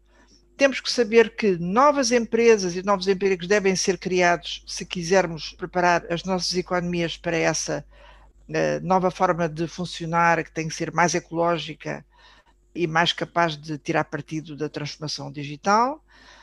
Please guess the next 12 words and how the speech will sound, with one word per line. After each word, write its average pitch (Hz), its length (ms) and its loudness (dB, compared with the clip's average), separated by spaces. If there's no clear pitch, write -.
E, 269 100 2
acima 277 380 -2
de - 120 -8
tudo, 277 420 -6
temos 269 280 0
que - 140 -20
garantir 254 460 4
que - 100 -4
estes 175 160 -2
planos 202 300 -4
de 196 40 -8
recuperação 233 880 0